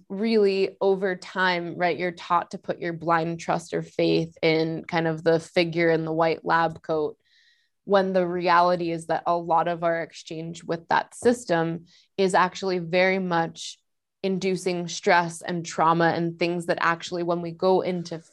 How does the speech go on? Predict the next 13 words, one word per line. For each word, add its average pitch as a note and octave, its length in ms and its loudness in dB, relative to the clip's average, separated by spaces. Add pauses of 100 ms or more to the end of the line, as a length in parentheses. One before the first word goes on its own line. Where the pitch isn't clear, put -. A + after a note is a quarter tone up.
(100)
fear, E3+ 520 0 (280)
our F#3+ 120 4
decision-making G3 840 0
process E3+ 540 -2
after E3+ 340 0
that D#3+ 220 0
becomes D#3+ 480 -6 (220)
very E3 600 2 (340)
gray E3 600 4
or D#3+ 320 0
hectic E3 600 -4
and D#3+ 160 -4
doesn't E3+ 360 0